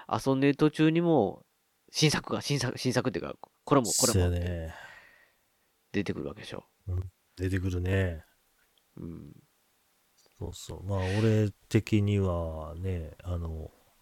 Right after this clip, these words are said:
Speaker 2: 二月にはペルソナスリーも、
Speaker 1: あ、
Speaker 2: ゲームパスで入ってるしね。
Speaker 1: ゲームパスなんだ。
Speaker 2: 二月に出るし。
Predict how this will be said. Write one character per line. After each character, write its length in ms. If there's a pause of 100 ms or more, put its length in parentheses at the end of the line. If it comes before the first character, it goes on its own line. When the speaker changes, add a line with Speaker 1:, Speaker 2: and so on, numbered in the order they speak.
(560)
Speaker 2:
二 140
月 300
に 140
は 220 (220)
ペ 120
ル 100
ソ 160
ナ 160
ス 200
リ 200
ー 40
も、 440 (1600)
Speaker 1:
あ、 100
Speaker 2:
ゲ 160
ー 20
ム 60
パ 220
ス 640
で 160
入 220
っ 40
て 200
る 160
し 220
ね。 140
Speaker 1:
ゲ 60
ー 40
ム 40
パ 60
ス 0
な 0
ん 40
だ。 120
Speaker 2:
二 60
月 320
に 160
出 160
る 160
し。 400